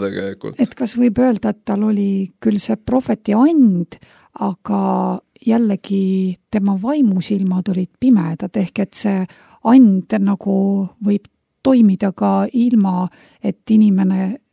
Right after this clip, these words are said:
Speaker 2: noh, elaks siis nagu meeleparanduses või, või nagu selles õiges vaimus?
Speaker 1: Jaa, absoluutselt. Paulus ütleb ju seda esimese Korintuse kolmeteistkümnendas peatükis, äh, prohveteerimise vaimuanni kohta, et, et mul võib olla seal kõik tunnetus ja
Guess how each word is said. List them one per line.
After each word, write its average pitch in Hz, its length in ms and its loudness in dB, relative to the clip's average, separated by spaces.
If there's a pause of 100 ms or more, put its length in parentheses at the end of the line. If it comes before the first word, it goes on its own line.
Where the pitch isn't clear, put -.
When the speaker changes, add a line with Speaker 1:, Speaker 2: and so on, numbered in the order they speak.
(140)
Speaker 2:
noh, 202 160 2
elaks 214 320 -4
siis 208 160 -6
nagu 202 160 -2
meeleparanduses 202 1120 -2
või, 185 160 -8
või 185 160 -4
nagu 190 160 -6
selles 180 380 -10 (100)
õiges 214 320 0
vaimus? 202 640 -4 (480)
Speaker 1:
Jaa, 156 320 4
absoluutselt. 123 640 -4
Paulus 113 320 2
ütleb 110 320 -4
ju 113 80 -2
seda 117 220 -2 (420)
esimese 110 320 -2
Korintuse 113 400 -4
kolmeteistkümnendas 117 720 0
peatükis, 110 560 -2
äh, - 580 -2
prohveteerimise 113 800 0
vaimuanni 110 560 2
kohta, 101 460 -4
et, 98 220 -10 (400)
et 104 100 -14
mul 107 240 -2
võib 104 240 -2
olla 107 240 0
seal 104 380 -2 (100)
kõik 113 240 -6
tunnetus 117 560 -2
ja 107 140 2